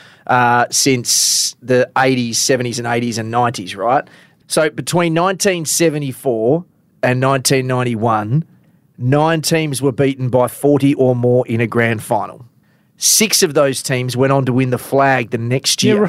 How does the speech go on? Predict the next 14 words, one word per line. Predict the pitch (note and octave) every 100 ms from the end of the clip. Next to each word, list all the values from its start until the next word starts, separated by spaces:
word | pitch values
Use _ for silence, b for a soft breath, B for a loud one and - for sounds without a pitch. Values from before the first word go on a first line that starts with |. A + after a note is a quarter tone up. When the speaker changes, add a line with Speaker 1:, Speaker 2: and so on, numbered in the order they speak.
| -
Speaker 2:
right. | A3
Speaker 1:
Six | - G#3 - -
out | E3+ D3+
of | C3
nine | C#3+ D3 B2
bounced | A2+ C#3 C#3 - -
back | C3 B2+
hardcore, | - - C3 B2+ B2 - D#3+ C3+ B2+ D3 B B B
and | D3+ D#3 -
all | G3 G3+ G3+ G3+
nine | F3 F3 F3 F3
of | C3+
the |
teams | D3 C3 A#2 A2 D#3+ -